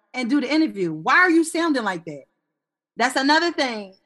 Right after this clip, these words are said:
that has been embedded in our brains, that we have to change the way we speak. We have to speak proper or speak like other people. No, we need to talk how we talk, which is loud, which is assertive,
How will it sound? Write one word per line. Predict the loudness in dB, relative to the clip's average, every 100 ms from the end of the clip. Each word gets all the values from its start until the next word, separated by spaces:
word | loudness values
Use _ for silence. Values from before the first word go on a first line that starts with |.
| -6
that | -4 -2 -2
has | -2 -2 -4
been | -4 -2
embedded | 0 0 0 -2
in | -2
our | -2
brains, | -4 -6 -8
that | -8
we | -6
have | -8 -8
to |
change | -10 -6 -6 -6
the | -4
way | -2
we | -4 -8
speak. | -12 -10 -10 -8
We | -8
have | -8
to | -12
speak | -14 -8 -8 -8 _ _ _ _ _ _
proper | 0 4 4 2 -2 -2
or |
speak | -8 -6 -6 -4
like | -6 -4
other | -6
people. | -6 -8 -8
No, | -4 -4 -4 -10 _ _ _
we | 0 4
need | 4 4
to | 0
talk | -2 2 2 4
how | 2 4
we | 4 0
talk, | 2 2 0 -4 _ _ _ _ _ _ _
which | -10 -4
is | -4 -2
loud, | 2 4 6 6 4 0 -10 _ -10
which | -8
is | -8 -10 -4
assertive, | -2 0 2 2 2 0 -2